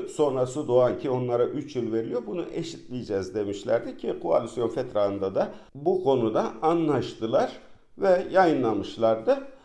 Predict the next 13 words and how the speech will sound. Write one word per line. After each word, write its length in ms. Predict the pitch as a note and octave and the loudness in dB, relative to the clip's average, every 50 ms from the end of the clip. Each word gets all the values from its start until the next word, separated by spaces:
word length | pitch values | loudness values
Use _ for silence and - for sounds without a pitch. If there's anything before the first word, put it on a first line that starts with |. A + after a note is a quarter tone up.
| - - - - - - - - | -20 -20 -20 -20 -20 -20 -20 -16
Bu 580 | - E3+ G#3+ C#4 D4 D#4 D#4+ C#4+ - - - - - - - - - | -8 -4 0 2 2 4 4 2 2 0 -2 -6 -14 -16 -20 -10 -4
mutabakat 600 | - F#3 F#3 A3+ G#3+ A3 G#3+ - A#3+ B3 B3 - | -2 2 4 6 6 6 4 2 2 0 0 0
dolayısıyla 1080 | - E3 E3 E3 E3 E3+ E3+ E3+ E3 E3 E3 E3 F3 F#3+ G3 F3+ - - - A#3 C4+ C4+ - - - - - - - - | 0 0 2 4 4 4 4 2 0 -2 -2 -2 0 2 2 2 2 4 2 2 2 0 -4 -12 -18 -20 -20 -20 -10 -2
Alman 400 | - - F3+ F3+ F#3 F#3+ G#3+ A3+ | 2 4 4 4 4 2 2 0
Çalışma, 600 | A3+ - F3+ E3+ F3 F3 - - E3 F3 D#3 G#2+ | 0 -2 -2 -2 -2 -2 -6 -2 2 4 4 4
Federal 440 | - - E3 D3+ D3+ D3 D3+ D3+ D3+ | 4 2 0 0 0 0 0 0 0
Çalışma 520 | D3 D#3+ D3+ D3 C#3+ - - D#3 D#3 D3 C3 | 0 -2 -2 -2 -2 -6 -6 -2 -2 0 0
Bakanlığı 540 | C3+ B2+ B2+ B2 B2 B2 A2+ A#2 G3 G#3+ | 0 0 0 -2 -2 -2 -2 -2 -2 -4
bir 120 | G#3 F#3+ - | -6 -8 -8
çalışma 540 | - D#3+ D3+ D3+ D3+ C#3+ - - C#3+ C#3 B2 | -4 -2 -2 -2 -4 -6 -8 -6 -4 -2 0
yaptı 500 | G#2+ G#2 A2+ A#2 - - - A3 G3+ D#3 | 4 4 4 4 2 0 -4 -4 -2 0
ve 240 | E3+ F3+ E3 - | 2 2 2 2
Rentenpaket 760 | E3+ F3+ F#3 F#3 F3+ D#3 B2+ A#2+ - E3+ E3+ E3+ - A3 A#3+ | 0 -2 0 -2 -4 -6 -6 -6 -6 -6 -6 -4 -2 -4 -4